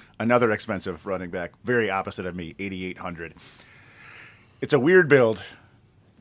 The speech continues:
but I'm, I'm stacking quarterback, running back, and wide receiver. Triple stack for the, uh,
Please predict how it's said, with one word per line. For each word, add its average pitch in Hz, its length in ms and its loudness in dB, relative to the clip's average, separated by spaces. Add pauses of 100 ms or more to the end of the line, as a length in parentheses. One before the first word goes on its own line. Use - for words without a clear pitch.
(140)
but 98 140 -4
I'm, 95 280 -6
I'm 104 120 -4
stacking 107 580 -2 (1300)
quarterback, 131 500 4
running 117 220 0
back, 104 240 -4
and 104 260 -6
wide 95 220 -4
receiver. 85 480 -12
Triple 147 320 0
stack - 480 -8 (160)
for 87 240 -4
the, 80 400 -8
uh, 78 280 -8